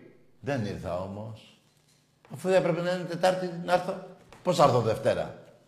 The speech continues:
Και γράφατε χτες που είμαι και που είμαι, που να είμαι, ρε. Στον ημού της θείας σας μέσα είμαι. Εντάξει είμαστε;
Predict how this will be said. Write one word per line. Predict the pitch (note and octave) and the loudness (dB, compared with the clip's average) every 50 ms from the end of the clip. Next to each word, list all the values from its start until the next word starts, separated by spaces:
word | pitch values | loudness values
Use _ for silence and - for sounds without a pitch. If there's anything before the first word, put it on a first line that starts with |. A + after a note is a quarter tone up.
| _ _ _ _ _ _ _ - _ _ _ | _ _ _ _ _ _ _ -20 _ _ _
Και | - - | -8 -6
γράφατε | G#2+ F#2 A#2+ C#3+ C#3+ B2 B2+ B2+ A#2+ B2+ | -4 -2 0 0 2 2 0 0 0 0
χτες | A#2+ B2 C3+ C#3 B2 - | 0 0 0 0 -2 -2
που | - C#3 | -2 -2
είμαι | C#3+ C3+ C3+ | 0 0 2
και | B2 A2+ C3+ | 2 2 2
που | - - B2 C#3+ | 2 2 2 2
είμαι, | C#3+ C3+ A#2 G#2+ | 2 2 0 0
που | F#2 A#2+ C#3 | 0 -2 2
να | C#3+ D#3 D#3 | 6 6 6
είμαι, | D3+ C#3 B2+ A2 | 6 6 4 4
ρε. | G2 G2 F#2 - - - - - - - _ _ _ _ _ _ _ _ _ _ _ _ _ _ _ _ _ _ _ _ _ _ | 2 0 -4 -6 -8 -12 -18 -20 -20 -20 _ _ _ _ _ _ _ _ _ _ _ _ _ _ _ _ _ _ _ _ _ _
Στον | - - - - D3+ D3+ D3 | -20 -4 2 4 4 6 6
ημού | D#3 D#3+ D#3 D#3 F3+ F3 | 6 6 6 6 6 6
της | C3+ E3 E3+ E3+ - | 6 4 4 4 4
θείας | - F3+ G3 E3+ D#3 | 8 10 10 10 10
σας | - D#3 C#3+ B2+ | 8 6 4 4
μέσα | D3+ F3 E3 E3+ C3+ A#2+ G#2 | 4 4 4 4 4 4 4
είμαι. | F#2+ F#2 E2+ E2 E2+ - - - - - - - _ _ _ _ _ - - _ _ _ _ _ _ _ _ _ - - - _ _ _ _ _ _ _ _ _ _ _ _ _ _ _ _ _ _ _ _ _ _ _ - - _ | 2 0 -4 -6 -8 -10 -12 -16 -20 -20 -20 -20 _ _ _ _ _ -20 -20 _ _ _ _ _ _ _ _ _ -20 -20 -20 _ _ _ _ _ _ _ _ _ _ _ _ _ _ _ _ _ _ _ _ _ _ _ -20 -8 _
Εντάξει | A2+ A#2 A#2 F3+ G3 - - - | 2 10 12 12 12 12 12 10
είμαστε; | B3+ B3+ B3 A3 - - G3 F3+ C#3 A2+ G2 - - | 12 12 12 12 12 12 12 12 12 10 8 2 -2